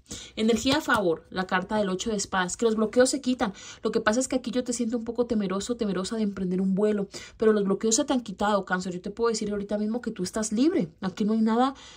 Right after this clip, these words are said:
ni nadie que te esté atando a emprender tu vuelo, a emprender tu movimiento.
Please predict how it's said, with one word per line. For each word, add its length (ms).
ni 120
nadie 280
que 120
te 80
esté 200
atando 400
a 40
emprender 400
tu 160
vuelo, 300
a 40
emprender 460
tu 120
movimiento. 680